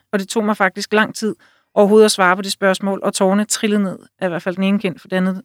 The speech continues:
øje dur ikke. Øhm, det var simpelthen så voldsomt for mig, og jeg synes, det var sådan et smukt spørgsmål. "Beskriv dig selv med Mortens øjne." Så da Morten kom hjem, så ville jeg jo give ham den samme åbenbaring. Så jeg er sådan helt, "Sæt dig ned, sæt dig ned, jeg skal, du sk-, jeg skal,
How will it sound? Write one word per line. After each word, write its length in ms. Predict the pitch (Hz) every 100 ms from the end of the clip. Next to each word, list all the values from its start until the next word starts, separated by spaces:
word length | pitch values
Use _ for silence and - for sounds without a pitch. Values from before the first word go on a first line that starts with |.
| -
øje 180 | 185
dur 200 | 180 185
ikke. 180 | 143 175 - _ - - _ _
Øhm, 440 | 214 214 208 202 190 _ _ _ _ _
det 100 | 240
var 100 | 254
simpelthen 260 | 269 311 262
så 60 | 262
voldsomt 380 | 220 208 220 196
for 120 | 202
mig, 180 | 196 214 -
og 60 |
jeg 80 | 220
synes, 160 | 240 233
det 100 | 233
var 100 | 240
sådan 240 | - 269
et 80 | 262
smukt 380 | - 220 - - _ _ -
spørgsmål. 580 | - 196 190 208 202 208 -
"Beskriv 380 | 220 - 254
dig 100 | 214
selv 260 | 226 214 190
med 80 | 208
Mortens 380 | 196 180 196 208
øjne." 320 | 175 170 185 - _ - -
Så 120 | -
da 80 | 226
Morten 380 | 233 254 302 320
kom 180 | - 233
hjem, 180 | 196 175 _ _ _ _
så 140 | -
ville 200 | 240 269
jeg 100 | 254
jo 80 | 247
give 200 | 262 277
ham 260 | 240 214 226
den 160 | 247
samme 340 | 247 269 285 285
åbenbaring. 480 | 226 220 190 208 214 _ _ -
Så 100 | 254
jeg 80 |
er 40 | 262
sådan 120 | 277
helt, 120 | 294
"Sæt 220 | - 381
dig 80 | -
ned, 140 | 349 339
sæt 240 | 339 320
dig 80 | 320
ned, 120 | 277
jeg 120 | 269
skal, 320 | 269 294 269 254
du 80 |
sk-, 140 | 285 -
jeg 120 | 294
skal, 180 | 277 277